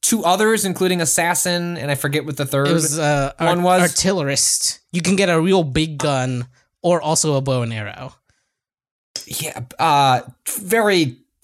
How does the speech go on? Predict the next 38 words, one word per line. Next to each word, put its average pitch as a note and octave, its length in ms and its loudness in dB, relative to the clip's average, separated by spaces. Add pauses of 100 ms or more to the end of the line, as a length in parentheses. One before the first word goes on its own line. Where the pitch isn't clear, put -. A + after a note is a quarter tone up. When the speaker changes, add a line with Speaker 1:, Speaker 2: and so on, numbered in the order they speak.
(120)
Speaker 1:
odd. C4 520 2
You F#3+ 140 0
know, F#3+ 60 2
Speaker 2:
Yeah. D3 260 2
Speaker 1:
just A3 180 0
call A#3+ 180 4
those A3+ 160 2
two A#3 140 2
different G#3+ 240 0
classes. F#3+ 480 0
You D3 60 0
know, D#3 60 4
like, D#3 120 4
take F#3+ 160 -2
the G3 80 0
gunslinger. E3+ 520 2
I, D3+ 320 2
I, D#3 240 -2 (280)
I E3 120 2
don't. D#3+ 160 0
Speaker 2:
It's F3 200 -2
weird. B2+ 420 -4 (180)
Speaker 1:
I G3 120 2
don't G3 140 0
get A2 180 -2
it. - 160 -16
It's, D3 220 0
it's, E3+ 280 -2
it's G#3 220 0
Speaker 2:
And G3+ 80 0
Speaker 1:
odd. D#3 500 2
Um, B2 560 2 (120)
Speaker 2:
it, F#3 180 0
and F3+ 240 2
then F#3+ 120 2
it F3 140 2
worked E3 340 0
backwards. C#3 920 -2